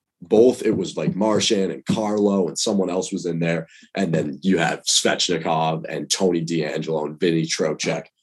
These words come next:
all those fucking douchebags. They're both going after it.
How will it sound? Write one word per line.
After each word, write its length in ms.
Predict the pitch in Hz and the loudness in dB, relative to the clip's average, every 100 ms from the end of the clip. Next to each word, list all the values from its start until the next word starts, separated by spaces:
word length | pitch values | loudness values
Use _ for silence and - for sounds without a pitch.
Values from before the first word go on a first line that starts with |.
| _ | _
all 220 | - 92 90 | -6 -2 0
those 240 | 85 80 | 0 -2
fucking 440 | - - - 80 | -4 -6 -4 -6
douchebags. 600 | 78 82 80 82 76 80 - - _ 92 | -6 -6 -2 -2 -4 -6 -12 -20 _ -6
They're 260 | 90 104 | 2 4
both 480 | 98 98 123 131 131 - _ _ _ 98 | 4 6 6 6 4 -10 _ _ _ -6
going 400 | 85 104 101 90 | 0 2 4 2
after 380 | 85 82 - - | -2 -6 -8 -10
it. 160 | - | -12